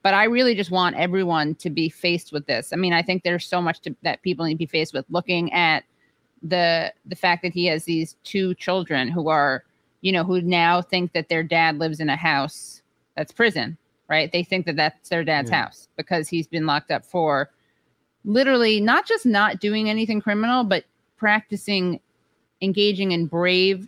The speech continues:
Speaker 1: truth-telling journalism.
Speaker 2: Journalism, yes.
Speaker 1: Journalism. That,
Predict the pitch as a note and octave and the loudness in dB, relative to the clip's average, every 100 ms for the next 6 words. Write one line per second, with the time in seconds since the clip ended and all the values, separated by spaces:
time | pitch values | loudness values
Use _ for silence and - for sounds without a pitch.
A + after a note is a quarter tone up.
0 | _ - G3 F3+ F3+ D#3+ D#3 D#3 - - | _ -6 -4 -2 -2 0 0 -2 -4 -4
1 | F3 E3 C3 C#3+ B2+ B2+ E3 - _ _ | -2 0 -2 -2 -4 -4 -6 -12 _ _
2 | A2+ A2+ A#2 A#2 G2 F#2+ F#2+ G#2 F2+ - | -14 -8 -8 -8 -10 -14 -16 -18 -20 -4
3 | D4 G#4 F4+ F3 D#3+ C3 - G3 B3+ C#4+ | -2 2 2 2 0 -2 -6 0 2 2